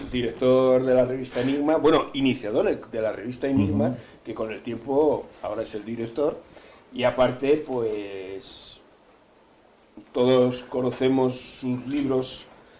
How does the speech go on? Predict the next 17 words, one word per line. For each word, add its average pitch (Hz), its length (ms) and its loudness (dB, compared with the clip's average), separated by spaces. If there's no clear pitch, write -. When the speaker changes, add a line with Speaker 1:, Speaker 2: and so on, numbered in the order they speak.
Speaker 1:
Eh, 120 680 2
estábamos 147 520 4
hablando 143 340 4
del 131 240 0
número 135 800 4
existente. 156 580 -2
Yo 165 100 2
he 185 60 2
localizado 175 760 2
quince 156 520 2
en 143 120 4
internet. 127 540 -2
Él 151 140 -2
dice 160 240 -4
que 131 100 -10
son 113 180 -6
más. - 240 -10